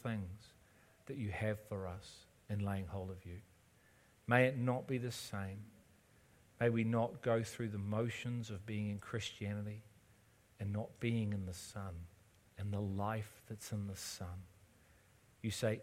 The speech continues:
"In you is life, and that life is the light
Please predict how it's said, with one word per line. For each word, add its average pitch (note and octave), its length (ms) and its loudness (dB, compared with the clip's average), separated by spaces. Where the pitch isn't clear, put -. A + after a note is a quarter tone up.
"In A#2+ 220 4
you B2 300 2
is G2+ 180 -2
life, F2 460 -4
and G#2+ 120 2
that A2+ 200 2
life G#2+ 440 4
is A2 180 -4
the F#2+ 120 -2
light F#2+ 440 -2